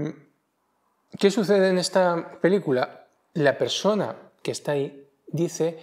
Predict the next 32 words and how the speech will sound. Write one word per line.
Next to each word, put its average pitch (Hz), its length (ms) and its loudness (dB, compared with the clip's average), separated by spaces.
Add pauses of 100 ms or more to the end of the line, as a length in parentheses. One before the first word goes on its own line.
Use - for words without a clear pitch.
(460)
que 135 140 0
se 135 140 -4
pasa 190 300 -4
de 180 60 -2
una 185 200 0
vida 175 220 2
a 180 40 6
otra, 160 480 -2
se - 200 -4
abre 208 160 0
una 185 280 -2
puerta 170 600 0 (800)
y 160 520 -4
pasas 170 360 -6
a 156 40 -4
otra 143 140 -4
existencia. 139 580 -8
Es 123 60 -12
como 156 160 -4
abrir 147 240 -2
una 143 200 -6
puerta. 151 420 -4 (580)
Curiosamente, 160 680 0
dentro 131 380 -2
de 131 80 2
las 123 240 -6
técnicas 131 680 -2 (100)
que 123 100 -4
se - 140 -8
utilizan 123 720 -4 (760)
para 123 560 0
precisamente 131 1400 -6